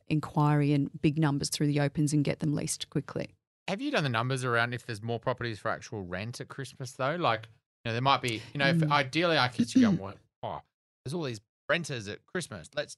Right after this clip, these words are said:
Speaker 2: definitely need to rent our property out at Christmas 'cause we'll get the best price." But,
Speaker 1: <laughs>
Speaker 2: you know, you do that and then everyone else is renting their property 'cause everyone else has got the same strategy. And then demand and supply pushes you back to where you were anyway, and
Speaker 1: <laughs>
Speaker 2: all that effort was pretty pointless. Have you actually seen that there's a lot more people trying to rent their properties at Christmas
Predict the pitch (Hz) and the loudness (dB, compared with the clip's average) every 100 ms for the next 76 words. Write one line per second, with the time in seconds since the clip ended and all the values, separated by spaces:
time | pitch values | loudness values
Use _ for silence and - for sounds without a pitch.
0 | 147 143 135 123 113 107 113 113 107 127 | -8 -8 -6 -6 -6 -6 -6 -6 -6 -4
1 | 117 110 107 69 - 165 107 95 104 98 | -4 -2 -2 -4 -4 -4 -4 -10 -10 -10
2 | 98 104 - 101 101 - 170 135 104 233 | -10 -10 -10 -8 -8 -4 0 0 2 2
3 | 131 - - - - 135 127 120 135 143 | 2 0 -8 -10 -4 2 2 2 2 4
4 | 202 151 110 107 123 127 127 123 117 - | 4 6 6 4 2 4 4 2 0 -4
5 | 120 156 240 240 180 151 135 123 117 117 | 0 0 -2 -2 -2 0 -2 -4 -2 -2
6 | 117 110 113 127 139 190 196 190 180 131 | -2 -4 -2 -2 0 -2 -4 -4 -4 0
7 | 127 113 117 104 92 95 - - - - | 0 0 2 0 0 -6 -10 -18 -14 -6
8 | 110 110 110 107 110 147 151 - 104 98 | -2 -2 -2 0 2 0 -4 -4 0 0
9 | 120 101 95 92 87 - 95 90 92 90 | -2 -4 -2 -2 -4 -6 -8 -6 -4 -2
10 | 127 147 139 131 117 117 113 - 156 139 | 0 2 4 4 4 2 -2 -2 2 4
11 | 117 113 113 165 - 107 - - 117 101 | 4 2 2 0 0 -4 -6 -10 -8 -4
12 | 135 104 80 - - - - - 127 165 | -2 -2 -6 -14 -18 -20 -20 -14 -2 0
13 | 165 151 147 127 127 117 87 107 110 113 | 4 4 2 -4 -2 -2 -2 -2 0 0
14 | 107 - 113 104 104 107 - 95 85 117 | -2 -6 -8 -8 -8 -8 -6 -6 -4 -4
15 | 120 110 101 92 90 87 - 90 87 - | -6 -10 -10 -10 -10 -12 -12 -12 -12 -14